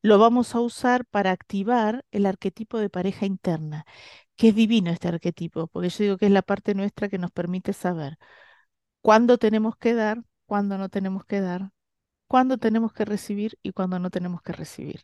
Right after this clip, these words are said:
¿sí? Yo digo que esta cosita que nos hace ruido interior. Y te veo como hombre en una, en una vida pasada.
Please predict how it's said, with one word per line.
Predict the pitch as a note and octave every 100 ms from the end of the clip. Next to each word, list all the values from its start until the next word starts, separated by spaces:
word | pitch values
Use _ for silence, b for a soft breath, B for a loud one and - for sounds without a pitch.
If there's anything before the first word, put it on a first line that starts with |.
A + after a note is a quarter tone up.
| _
¿sí? | - A3+ B B B B
Yo | -
digo | G#3
que | F#3 G#3+ -
esta | G3 G3+
cosita | F#3 - G3 G3+
que | E3+
nos | E3
hace | F#3 - F3
ruido | E3+ F#3 E3+ D#3+ E3 -
interior. | F3+ E3+ E3+ E3 E3 D#3+ - B B B
Y | F#3+
te | F3+ G3
veo | A#3 A#3+
como | A3+ F#3+ F#3 F3+ -
hombre | G3+ G#3+ G#3 F3+ F#3+ A3+
en | F3+ F#3
una, | F#3 F#3 F3+ E3+ E3 E3 b b b
en | - F3
una | G3 F#3
vida | G3 G3
pasada. | F3+ - G3 G3 A#3